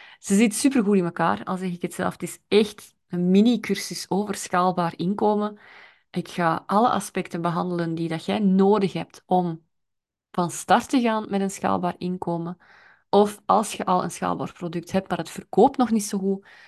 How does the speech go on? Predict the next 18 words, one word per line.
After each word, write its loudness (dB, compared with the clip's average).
om 2
daar -4
meer -6
verkoop -4
uit -6
te -8
gaan -8
halen. -6
Eh, -2
je -8
kunt 2
nog 2
inschrijven, -2
dat -4
is -10
via -2
de -4
link -4